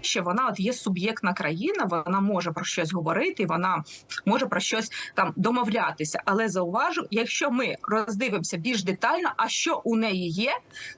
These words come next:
то по факту на сьогодні в Російській Федерації, крім розмов про ядерну зброю, більше нічого і немає. Тобто їм немає чого запропонувати світові.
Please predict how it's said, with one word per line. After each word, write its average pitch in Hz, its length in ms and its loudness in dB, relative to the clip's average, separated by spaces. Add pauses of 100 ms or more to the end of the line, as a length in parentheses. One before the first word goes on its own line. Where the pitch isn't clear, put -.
то 269 140 4
по 226 160 0
факту 247 400 0
на 226 120 2
сьогодні 220 520 0
в 196 40 0
Російській 190 360 -2
Федерації, 226 520 0
крім 254 380 2
розмов 208 600 0
про 170 140 0
ядерну 185 500 -2
зброю, 214 480 0
більше 208 460 0
нічого 220 720 0
і 185 160 4
немає. 185 520 0 (300)
Тобто 190 280 0
їм 226 300 0
немає 233 420 2
чого 214 360 2
запропонувати 208 800 0
світові. 208 580 -2